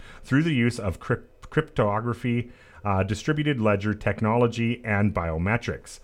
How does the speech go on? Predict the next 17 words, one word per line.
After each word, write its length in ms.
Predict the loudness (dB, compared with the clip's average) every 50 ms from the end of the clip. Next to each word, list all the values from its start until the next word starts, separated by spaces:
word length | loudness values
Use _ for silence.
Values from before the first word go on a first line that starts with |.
| -20 -20 -20 -20 -20 -20 -8 -4
The 100 | -4 -4
system 680 | -2 0 -2 -2 -2 0 0 0 2 2 0 -2 -4 -8 -8 -2
ensures 560 | 0 2 2 2 2 2 4 4 4 2 0 -2 -4
a 220 | -4 -6 -6 -6 -14 -20 -16 -4
portab-, 500 | 2 2 4 4 4 2 2 0 0 0
uh, 220 | -2 -2 -2 -2
portability 760 | -2 0 0 2 2 2 2 2 2 2 2 0 -2 -6 -8 -10 -8
and 300 | -2 0 2 2 2 0
safeguards, 880 | -2 -2 0 0 0 0 0 0 0 2 2 2 2 0 -2 -6 -10 -18 -20 -20 -20 -20 -20 -20 -20 -12 -4 -2
um, 540 | 0 2 2 2 2 2 0 -2 -2 -2 2
the 120 | 2 2
privacy 560 | 2 2 0 2 2 2 0 0 0 -2 0
of 200 | 0 0 0 0
the 80 | 0 0
personal, 540 | 0 0 -2 -2 -2 -2 -2 -2 -2 -2 -4
personal 480 | -6 -4 -4 -4 -2 -2 -4 -4 -4
data. 440 | -4 -4 -2 0 0 0 -2 -4 -8